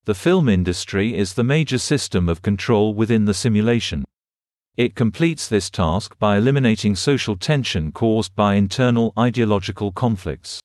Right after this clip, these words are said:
The manner by which it does this is through proxy archetypes, characters, designed to represent a particular ideological antagonist, who, through the narrative,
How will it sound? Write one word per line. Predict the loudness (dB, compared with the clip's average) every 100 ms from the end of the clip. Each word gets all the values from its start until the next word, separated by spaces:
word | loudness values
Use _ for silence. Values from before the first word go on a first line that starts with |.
| _ _ _ _ _ _ _
The | 0
manner | 2 2 2
by | 2 0
which | 2 0 0
it | -4
does | 0 -2 2
this | -2 0
is | -2 -2
through | -2 -2
proxy | 0 -2 -2 -2 0
archetypes, | 0 0 -2 -4 -4 -4 -8 -14 -16 _ _ _
characters, | -4 -2 -2 -2 -2 -2 -6 -16 _
designed | -2 2 2 2 -2
to | 0
represent | 0 0 0 2 0
a | -2
particular | -4 -2 -4 0 -2 0
ideological | 0 0 2 0 0 -2 -4 -2
antagonist, | 0 -2 -2 0 0 -2 -6 -14 _ _ _
who, | -4 -2 -2 -6 _
through | -2 0
the | 2
narrative, | 2 2 2 0 -2 -4